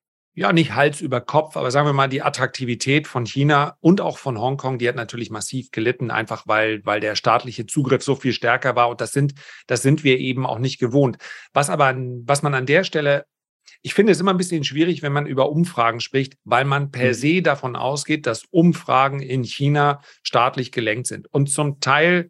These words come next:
Speaker 1: kann man sicherlich auch davon ausgehen, dass so ganz kritische Ergebnisse, äh, vielleicht nicht öffentlichkeitswirksam mitgeteilt werden.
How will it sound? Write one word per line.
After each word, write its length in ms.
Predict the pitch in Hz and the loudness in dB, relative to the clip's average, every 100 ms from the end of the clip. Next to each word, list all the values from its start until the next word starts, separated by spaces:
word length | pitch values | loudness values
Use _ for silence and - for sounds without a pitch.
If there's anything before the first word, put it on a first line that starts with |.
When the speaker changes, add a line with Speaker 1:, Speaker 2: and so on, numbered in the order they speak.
| _ - | _ -4
Speaker 1:
kann 140 | 147 | 0
man 140 | 156 | 0
sicherlich 320 | 139 139 135 127 | 0 0 0 0
auch 80 | |
davon 300 | 123 120 120 | -2 -4 -4
ausgehen, 540 | 107 123 143 139 139 127 | -2 -2 -2 -2 -2 -2
dass 180 | 117 - | -4 -4
so 120 | 113 | -2
ganz 360 | 123 147 147 | 0 0 -4
kritische 380 | - 151 147 - | -4 -2 -2 -2
Ergebnisse, 720 | 135 117 131 131 131 127 120 - - _ _ _ _ | -2 0 0 0 -2 0 0 -2 -16 _ _ _ _
äh, 120 | 120 | -6
vielleicht 420 | 120 123 120 110 175 | -2 2 2 2 0
nicht 200 | 175 - | 0 -2
öffentlichkeitswirksam 1200 | 123 147 131 - 131 117 113 123 131 - 117 | -2 0 -2 -2 0 2 2 2 2 2 -2
mitgeteilt 560 | 127 143 127 113 113 104 | -2 -4 -6 0 0 0
werden. 280 | 107 110 | -2 -2